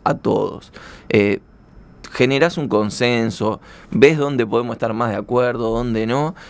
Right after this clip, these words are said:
es más fácil después implementar cualquier cosa, cualquier...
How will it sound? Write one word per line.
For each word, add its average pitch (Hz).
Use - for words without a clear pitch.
es 185
más 190
fácil 135
después 101
implementar 107
cualquier 139
cosa, 107
cualquier... 120